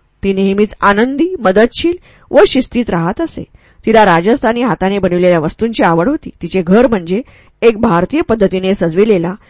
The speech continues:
सुंदर नमुना होता. त्यामध्ये राजस्थानी हाताने बनवलेल्या वस्तूंचा समावेश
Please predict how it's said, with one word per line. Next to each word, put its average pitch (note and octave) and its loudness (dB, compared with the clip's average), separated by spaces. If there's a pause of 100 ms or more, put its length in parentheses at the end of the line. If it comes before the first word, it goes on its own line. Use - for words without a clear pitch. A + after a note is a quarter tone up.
(220)
सुंदर D4+ 0
नमुना F3+ 0
होता. B3+ -2 (440)
त्यामध्ये F#3+ 2
राजस्थानी F3+ -2
हाताने F#3 -4
बनवलेल्या E3+ 0
वस्तूंचा G#3+ -2
समावेश F3+ -4